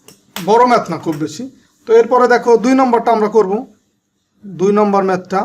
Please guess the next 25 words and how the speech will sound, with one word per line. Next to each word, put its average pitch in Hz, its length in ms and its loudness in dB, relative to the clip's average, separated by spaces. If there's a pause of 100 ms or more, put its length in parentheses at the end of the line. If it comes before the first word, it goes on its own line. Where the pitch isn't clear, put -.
(1300)
তো - 60 -14
এটাও 240 220 2
দেখো, 226 240 -2 (520)
খুবই 220 180 -6
সহজ 220 260 -2
ম্যাথ, 202 260 -2
যে 196 140 0 (420)
ক - 20 -4 (2250)
মাইনাস 185 520 2
আছে 233 220 -6
কত, 226 180 -2 (180)
চার 170 300 2 (680)
ইকুয়াল 220 420 0
হবে 226 200 -4
কত, 233 160 -6 (680)
আঠারো। 180 360 -2 (2250)
তো - 60 -12 (160)
এখানেও 277 320 2
কি 285 220 -2
আমরা 269 220 4
ক 269 140 -6 (140)
এর 262 80 4
মান 247 200 4
বের 226 160 4
করব। 220 200 0